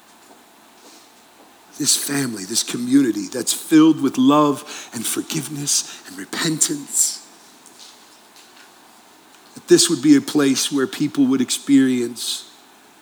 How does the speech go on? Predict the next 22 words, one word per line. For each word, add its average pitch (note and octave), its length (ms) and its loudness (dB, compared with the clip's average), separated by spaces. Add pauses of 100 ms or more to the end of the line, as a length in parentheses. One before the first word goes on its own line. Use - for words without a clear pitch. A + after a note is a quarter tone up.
(360)
the C3 60 -10
fullness A#2+ 960 -4 (3500)
of - 120 -8
who C#3+ 180 2
you B2+ 240 0
are. A2+ 220 -14 (1800)
And C3 80 -10
they'd A#2 160 -6
get C#3+ 140 4
a C3 40 2
glimpse - 880 -4 (800)
of A#2 120 -14
what C3 140 0
it A#2+ 60 -4
means B2 360 -4
to - 100 -6
be B2 160 -4
a A#2+ 80 0
part A#2+ 280 -4
of G#2+ 100 -10
your A2+ 100 -6
family. A2+ 520 -14